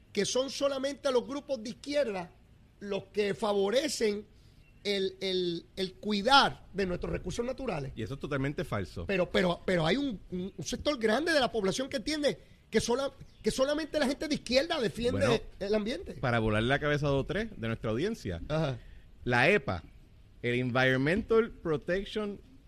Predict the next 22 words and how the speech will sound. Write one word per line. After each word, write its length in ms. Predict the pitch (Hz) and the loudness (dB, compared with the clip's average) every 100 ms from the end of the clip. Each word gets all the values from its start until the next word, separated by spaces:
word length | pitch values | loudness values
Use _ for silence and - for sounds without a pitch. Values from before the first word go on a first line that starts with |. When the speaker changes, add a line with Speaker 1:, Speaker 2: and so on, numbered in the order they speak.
| - - | -20 -8
Speaker 2:
Administration 920 | 160 160 160 156 - 202 151 87 82 - - | -4 -2 0 -2 -2 -2 -4 -6 -10 -14 -8
Speaker 1:
Ajá. 180 | 131 135 | -4 0
Speaker 2:
federal, 480 | 143 147 208 107 85 - - - - - | 0 0 0 -2 -6 -14 -18 -18 -18 -2
fue 180 | 160 190 | 0 2
fundada 720 | 214 208 196 220 185 113 - - | 0 0 2 2 4 2 -2 -2
por 220 | 143 127 | 0 2
Richard 320 | 139 143 180 | 0 -2 -4
Nixon, 500 | 147 139 - - 127 - - - - - - - - - | -4 -6 -8 -12 -14 -14 -20 -20 -20 -20 -20 -20 -14 -4
un 140 | 139 | -2
republicano 640 | 190 196 196 185 190 202 | -2 -2 -2 0 0 -2
que 120 | 165 | 0
nadie 580 | 143 139 202 294 269 254 | 2 4 6 8 10 12
nunca 400 | 214 254 285 - | 12 8 6 2
acusaría 520 | 185 180 196 175 185 | 0 -2 -2 -2 -2
de 100 | 180 | -2
ser 140 | 156 151 | -2 -4
liberal 380 | 156 160 170 175 | -2 -2 -2 -2
en 140 | 151 | -2
lo 100 | 123 | -2
más 160 | 107 143 | -2 -2
mínimo. 500 | 127 127 113 85 87 - - - - | -2 0 0 -4 -8 -18 -20 -14 -6
Eh, 420 | 123 123 123 | -2 0 -2